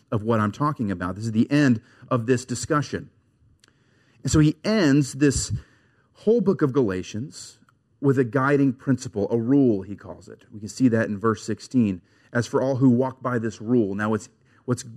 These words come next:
what's important to understand is this word rule is the word canon, not like a <laughs> cannon, but,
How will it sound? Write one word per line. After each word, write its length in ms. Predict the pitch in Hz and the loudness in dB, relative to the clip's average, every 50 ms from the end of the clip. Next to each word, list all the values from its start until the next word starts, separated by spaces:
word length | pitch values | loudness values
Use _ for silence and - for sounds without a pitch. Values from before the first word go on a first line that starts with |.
| - _ _ - | -20 _ _ -2
what's 240 | 135 131 123 - - | -2 -2 -2 -2 -2
important 500 | - 143 123 113 - - 202 196 180 170 | -2 -2 -2 -2 -2 0 0 2 2 2
to 80 | 139 | 0
understand 420 | 143 139 131 123 - - 170 160 143 | 2 2 0 0 0 -2 0 0 0
is 80 | 120 | 0
this 200 | 110 123 - - | 0 -4 -4 -2
word 180 | 135 135 123 107 | 0 0 0 0
rule 720 | 110 113 123 135 175 208 208 175 123 113 120 135 143 - _ _ _ - | -2 -4 -2 0 2 4 4 6 4 4 4 2 0 -2 _ _ _ -4
is 140 | 139 123 110 | -2 -2 0
the 80 | 143 | 0
word 240 | 135 139 131 127 113 | 2 2 2 2 0
canon, 480 | - - - 175 160 143 110 95 92 98 | -4 -6 -2 0 2 2 0 0 -2 -2
not 180 | 117 131 - | -2 0 0
like 200 | 123 139 135 - | 0 -2 0 0
a 160 | 120 101 92 - - - - | -2 -2 -4 -6 -10 -8 -6
<laughs> 520 | - - - 120 - - - - - 113 - - | -2 -2 -2 -2 -2 -4 -4 -4 -6 -6 -6 -4
cannon, 500 | - 160 156 156 135 113 117 143 156 135 | 0 2 2 4 4 4 4 2 0 0
but, 280 | 127 139 139 135 - | 0 -2 -2 -4 -6